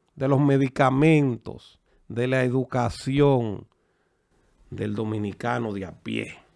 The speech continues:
del dominicano descalzo. Entonces, te presenté La Casa de las Piedras de Mimilo Jiménez. Y te acabo de presentar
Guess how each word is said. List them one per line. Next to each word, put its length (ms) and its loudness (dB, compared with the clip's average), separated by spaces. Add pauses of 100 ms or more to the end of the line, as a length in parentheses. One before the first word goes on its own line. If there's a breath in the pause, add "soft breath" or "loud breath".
(120)
del 180 -6
dominicano 640 -4
descalzo. 840 -8 (640)
Entonces, 1000 4 (1300)
te 120 4
presenté 960 4
La 240 2
Casa 380 2
de 80 -2
las 180 -4
Piedras 760 -4 (880)
de 200 -2
Mimilo 560 0
Jiménez. 680 -8 (840)
Y 100 -8
te 120 -2
acabo 380 2
de 80 2
presentar 1000 2